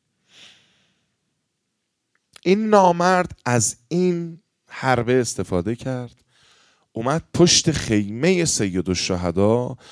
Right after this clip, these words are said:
و عباس که نشستن، از پشت خیمه صدا زد با این تعبیر، گفت:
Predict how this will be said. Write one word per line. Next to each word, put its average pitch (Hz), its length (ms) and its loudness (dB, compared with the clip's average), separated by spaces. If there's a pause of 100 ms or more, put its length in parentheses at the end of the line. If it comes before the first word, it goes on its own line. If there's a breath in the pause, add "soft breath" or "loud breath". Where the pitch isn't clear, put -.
(240 loud breath)
و 117 80 -4
عباس 95 720 -4
که 104 120 -14
نشستن، 87 680 -16 (1120)
از 143 280 0
پشت 202 420 4
خیمه 101 520 -4
صدا 101 420 0
زد 139 340 -6 (120)
با 113 180 6 (160)
این 113 280 0
تعبیر، - 580 -12 (600)
گفت: 170 420 -4